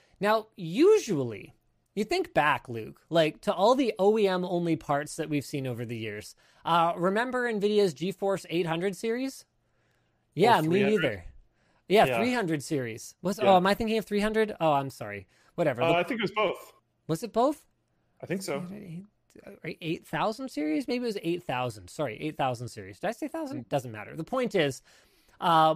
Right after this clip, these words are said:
Speaker 1: you know, remember these product generations that have been effectively skipped,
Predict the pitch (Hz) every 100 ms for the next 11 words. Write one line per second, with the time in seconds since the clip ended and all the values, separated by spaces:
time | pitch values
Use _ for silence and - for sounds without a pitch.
0 | 160 214 214 226 240 202 202 254 269 247
1 | 214 - 190 196 180 185 156 143 127 -
2 | 123 113 - 147 151 156 147 139 175 180
3 | - 185 214 214 220 208 185 175 160 -
4 | _ _ _ - - - 226 - -